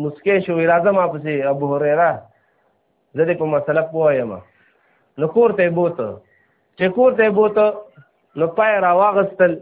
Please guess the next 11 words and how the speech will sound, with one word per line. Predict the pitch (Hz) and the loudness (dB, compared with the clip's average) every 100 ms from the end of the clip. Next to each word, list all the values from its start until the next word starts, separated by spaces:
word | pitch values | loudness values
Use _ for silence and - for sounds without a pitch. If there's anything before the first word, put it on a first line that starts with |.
| - | -4
یو | 151 156 | 0 0
پیاله | 160 151 165 156 | 2 0 0 -2
یې | 127 | -4
کې. | 104 90 _ _ _ _ _ _ _ _ _ _ _ _ _ _ _ _ _ - | -12 -14 _ _ _ _ _ _ _ _ _ _ _ _ _ _ _ _ _ -6
او | 151 | -2
ما | 196 226 | 0 2
ته | 214 220 | 4 4
وی، | 208 143 - _ _ _ _ _ _ _ _ _ - 440 - - | 4 0 -4 _ _ _ _ _ _ _ _ _ -20 -20 -20 -2
وی | 156 185 | 0 2
چې | 214 | 4
ورشه | 226 254 - 185 | 4 2 0 -2